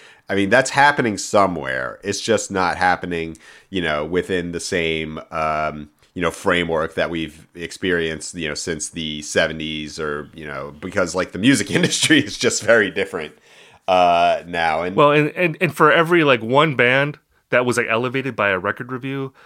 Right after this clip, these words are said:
Speaker 2: there's, like, a hundred bands that got great reviews that <laughs>
Speaker 1: Yeah.
Speaker 2: nobody read.
Speaker 1: Yeah.
Speaker 2: <laughs> And that did, nothing happened to them.
Speaker 1: Believe me,
Speaker 2: So, you
Speaker 1: I,
Speaker 2: know,
Speaker 1: I
Speaker 2: again
Speaker 1: write about a lot of them. <laughs>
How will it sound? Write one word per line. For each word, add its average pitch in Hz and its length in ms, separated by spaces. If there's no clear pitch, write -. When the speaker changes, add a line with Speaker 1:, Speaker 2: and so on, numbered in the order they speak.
Speaker 2:
there's, 127 240
like, 113 100
a 107 60
hundred 110 280
bands 95 340
that 98 120
got 92 160
great 98 180
reviews 90 440
that 92 320
<laughs> - 80
Speaker 1:
Yeah. 98 400
Speaker 2:
nobody 104 340
read. 90 380
Speaker 1:
Yeah. 110 380
Speaker 2:
<laughs> - 20
And 127 180
that 127 160
did, 147 120
nothing 135 240
happened 127 340
to 107 40
them. 95 240
Speaker 1:
Believe 160 320
me, 151 100
Speaker 2:
So, 139 40
you 123 60
Speaker 1:
I, 123 80
Speaker 2:
know, 123 60
Speaker 1:
I 135 140
Speaker 2:
again 156 100
Speaker 1:
write 156 160
about 131 240
a 123 60
lot 107 320
of 85 200
them. - 680
<laughs> - 40